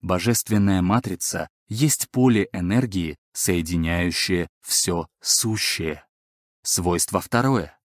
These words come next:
Это поле энергии служит вместилищем и зеркалом всех наших взглядов. Свойство третье.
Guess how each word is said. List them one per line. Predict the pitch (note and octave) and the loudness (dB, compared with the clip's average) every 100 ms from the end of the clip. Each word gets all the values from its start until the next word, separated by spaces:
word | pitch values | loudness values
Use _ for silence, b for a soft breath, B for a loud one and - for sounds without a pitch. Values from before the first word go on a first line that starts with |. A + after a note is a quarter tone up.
| _ _ _ _ | _ _ _ _
Это | D#3 - C#3+ | -4 -2 0
поле | C3+ C3 G#2+ - | 4 4 2 -2
энергии | F#2 G#2 B2+ F#2 D#2+ D#2+ _ - | -2 2 0 -2 -6 -8 _ -8
служит | - G#2+ A2 G#2+ F2 | -2 2 2 0 -2
вместилищем | F2+ E2+ - B2 C3 A#2 - A#2+ - | 0 0 2 4 4 2 2 2 0
и | B2 | -4
зеркалом | A2+ F#2 G2+ C3+ - F2+ D#2+ - _ - | -2 2 2 2 0 -2 -4 -10 _ -8
всех | - - D#3+ - | -4 0 -2 0
наших | F#2 F2+ - F2+ - - | 0 0 -2 -8 -12 -8
взглядов. | F#2 - F#2+ F#2 F#2 - - - _ _ _ _ _ | -4 0 2 2 0 -4 -16 -20 _ _ _ _ _
Свойство | - - C3 D#3 - C3+ C#3 A#2+ _ | -4 0 2 2 0 2 0 -2 _
третье. | D3 D3+ C3 - D#2+ | 2 2 2 -2 -8